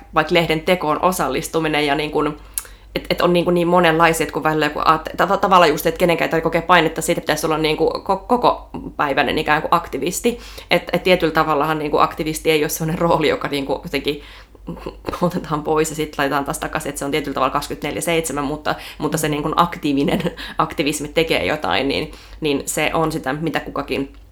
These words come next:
milloinkin pystyy tekemään, milloin, milloin laaditaan joku mielipidekirjoitus, milloin otetaan jonnekin kantaa, milloin mennään jonnekin oikeasti oville kolkuttelemaan ja niinku vaatimaan jotain, ja milloin kerätään jotain joukkoja, milloin,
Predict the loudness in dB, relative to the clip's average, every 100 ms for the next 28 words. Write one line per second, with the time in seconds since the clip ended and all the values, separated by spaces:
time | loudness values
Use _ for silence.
0 | -14 -6 -4 -2 -4 -4 -6 -6 -6 -6
1 | -4 -4 -2 -2 -4 -2 -2 0 -2 -2
2 | -4 -8 -6 -4 -4 -4 -6 -6 -6 -6
3 | -8 -6 -6 -4 -6 -4 -6 -6 -8 -4
4 | -4 -2 -2 0 0 -2 -4 -4 -4 -4
5 | -4 -4 -4 -6 -4 0 2 0 4 4
6 | 4 0 -2 -2 -2 0 0 -2 -2 -4
7 | -6 -18 -16 -4 4 4 4 -2 0 -2
8 | 0 0 2 2 0 -4 -18 -4 -2 -2
9 | -2 -4 -2 -2 -2 -6 -4 -4 -4 -4
10 | -4 -2 -2 -2